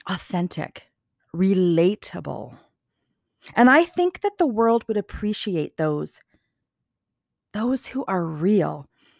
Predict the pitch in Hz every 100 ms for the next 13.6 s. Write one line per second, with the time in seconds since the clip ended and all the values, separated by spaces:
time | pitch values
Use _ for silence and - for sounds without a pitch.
0 | _ _ - 247 240 208 240 - - 247
1 | 233 240 170 143 _ - 165 160 151 156
2 | 156 - - 156 147 151 - _ _ _
3 | _ _ _ _ _ _ _ - - 349
4 | 403 392 359 339 339 339 339 294 294 330
5 | 349 302 311 370 370 233 190 - 349 349
6 | 359 359 285 208 - 330 320 311 285 294
7 | 254 302 262 277 254 - 254 240 233 233
8 | - _ _ - 240 214 220 - 170 180
9 | 156 170 180 165 143 143 135 _ _ _
10 | _ - 156 147 - 143 147 - _ _
11 | _ _ _ _ _ _ _ _ - 320
12 | 320 359 403 - 311 330 294 - 220 -
13 | 202 240 226 131 135 -